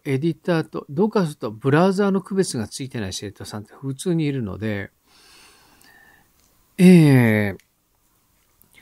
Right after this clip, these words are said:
あと、それか、あ、まあそうだな。あー、まあいいや。まあそういう具合で、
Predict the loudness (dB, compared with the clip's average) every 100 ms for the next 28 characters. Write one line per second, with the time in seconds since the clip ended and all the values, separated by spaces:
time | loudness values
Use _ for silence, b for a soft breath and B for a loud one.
0 | b _ -2 0 6 6 6 -2 -14 -8
1 | -6 -4 -4 -2 0 0 -2 -6 -8 0
2 | 4 6 6 2 0 0 0 -4 -10 _
3 | _ _ _ _ _ _ _ b b b
4 | _ 0 2 4 4 2 2 0 -2 -4
5 | -10 _ _ _ _ _ 0 4 4 4
6 | 2 0 _ -20 2 6 8 6 6 6
7 | 6 6 4 0